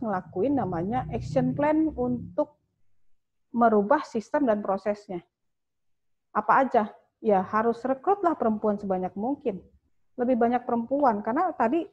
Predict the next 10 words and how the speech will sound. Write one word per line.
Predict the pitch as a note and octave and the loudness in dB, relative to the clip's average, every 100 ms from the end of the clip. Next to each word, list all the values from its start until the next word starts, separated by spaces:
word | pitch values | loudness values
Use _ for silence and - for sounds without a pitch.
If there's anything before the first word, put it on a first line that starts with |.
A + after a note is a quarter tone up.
| _ | _
dibilang | A3 G#3 B3 B3+ G3+ - | -2 2 4 4 0 -6
lingkungan | - C4+ C4+ D#4 E4 | 2 2 4 4 4
kerja | D#4 C#4+ - G3 F#3+ E4 - _ _ _ | 2 0 0 2 2 -2 -10 _ _ _
yang | - C4 B3+ | 4 4 6
ada | C4+ | 4
perempuannya | C#4+ C#4+ C#4+ C#4+ D4 E4 | 6 6 6 4 4 2
itu | F4+ | -2
bikin | C#4+ A3+ | -2 -2
nyaman. | G#3+ G#3+ A3 F3+ E3+ _ _ _ _ _ _ _ _ _ _ _ _ - | -2 -2 -4 -6 -8 _ _ _ _ _ _ _ _ _ _ _ _ -4
Kemudian, | A3+ A3 G#3 A#3 D#4+ F4 | -2 -2 0 2 2 0